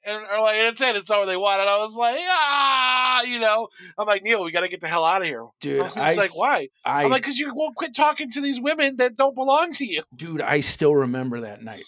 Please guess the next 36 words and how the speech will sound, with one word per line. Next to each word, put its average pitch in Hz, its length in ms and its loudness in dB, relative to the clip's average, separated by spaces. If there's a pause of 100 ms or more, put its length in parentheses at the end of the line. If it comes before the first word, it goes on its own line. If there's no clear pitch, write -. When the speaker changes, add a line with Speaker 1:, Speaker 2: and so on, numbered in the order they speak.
Speaker 2:
right? 117 240 -12 (560)
Like, 135 340 -2
I, 233 160 0 (300)
we 151 100 -4
put 196 260 0
the 185 60 -14
kids 151 380 -2
to 135 80 -6
bed, 127 420 -4 (400)
and 123 300 -8 (200)
Grant 151 380 0
was 139 160 2
like, 127 460 -2 (200)
like, 123 180 -2
he 170 180 -2
didn't 147 260 2
want 143 300 2
to, 135 180 -2
you 139 180 -6
know, 120 60 -4
at 120 140 -10
the 123 60 -14
time 131 360 -6
he 120 140 -4
was, 107 360 -10 (160)
you 135 100 -4
know, 107 260 -4
just - 280 -12
seven. 104 320 -12 (100)
Okay, 117 220 -2
so 107 180 -2
he 127 120 4
was 113 400 2 (2000)
nine 135 320 0
years 151 240 0
old 139 360 2